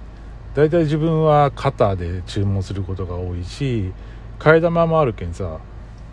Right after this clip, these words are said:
だけんその替え玉の時も大体肩でお願いしますみたいな感じで、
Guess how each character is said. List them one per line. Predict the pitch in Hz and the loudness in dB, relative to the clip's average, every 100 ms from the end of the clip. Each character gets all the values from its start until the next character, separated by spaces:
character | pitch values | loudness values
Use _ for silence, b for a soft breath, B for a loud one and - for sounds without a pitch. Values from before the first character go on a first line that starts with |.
| - | -10
だ | 117 | -4
け | 110 | -2
ん | |
そ | 95 104 | -2 -2
の | 98 | -4
替 | 95 123 127 | 2 4 4
え | |
玉 | 127 127 131 127 127 127 | 4 2 4 2 4 2
の | 123 | 0
時 | 139 165 | -2 0
も | 170 | 2
大 | 110 104 | 2 2
体 | 98 | -2
肩 | - 127 113 | -2 0 0
で | 95 | 0
お | 95 | -2
願 | 95 95 90 | -2 -2 -4
い | |
し | - | -4
ま | 95 | -6
す | 87 92 | -6 -10
み | |
た | 85 85 | -10 -10
い | |
な | 82 | -8
感 | 92 90 | -6 -6
じ | 107 | -2
で、 | 156 151 98 | 4 4 2